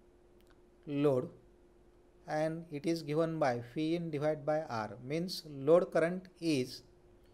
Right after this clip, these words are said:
directly proportional to the input voltage, and proportionality constant is one by R. So, in this way, the input voltage V in is converted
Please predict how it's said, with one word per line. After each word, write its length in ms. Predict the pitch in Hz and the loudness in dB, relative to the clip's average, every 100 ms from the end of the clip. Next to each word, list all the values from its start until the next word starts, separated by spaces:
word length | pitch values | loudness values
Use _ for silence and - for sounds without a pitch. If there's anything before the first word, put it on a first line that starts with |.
| - - - 131 | -20 -20 -16 -2
directly 540 | 143 147 170 170 180 | 2 4 2 -2 -4
proportional 640 | 185 147 - 160 - 160 156 | -2 -4 -2 -4 -4 -6 -6
to 120 | 160 | -4
the 120 | 170 | -4
input 420 | 143 120 139 165 - | -4 -4 -6 -10 -4
voltage, 540 | 208 190 101 - - - - - - - | -2 -2 -4 -6 -18 -20 -20 -20 -20 -8
and 240 | 147 151 - | -6 -6 -6
proportionality 720 | 143 175 - 196 185 185 185 | -6 -6 -4 -4 -4 -4 -2
constant 500 | 156 147 - 160 165 | -2 -4 -8 -8 -6
is 140 | 160 | -2
one 220 | 143 143 | -2 0
by 180 | 143 151 165 | -2 -2 -4
R. 200 | 101 90 - - - - - - - - | -10 -10 -16 -20 -20 -20 -20 -20 -20 -8
So, 220 | - 180 | 0 2
in 260 | 170 185 | 2 2
this 220 | 180 196 180 | 2 0 2
way, 320 | 160 127 - - - - - - | 2 2 -4 -16 -20 -20 -20 -12
the 200 | 147 160 | -4 0
input 360 | 151 151 208 214 | 0 0 -4 -2
voltage 460 | 180 165 180 180 - | 0 2 0 -6 -4
V 220 | 160 160 | 0 0
in 160 | 113 120 - - | 0 -6 -16 -8
is 180 | 156 165 | -6 -4
converted 720 | - 139 143 165 170 139 123 | -2 0 0 0 0 0 -2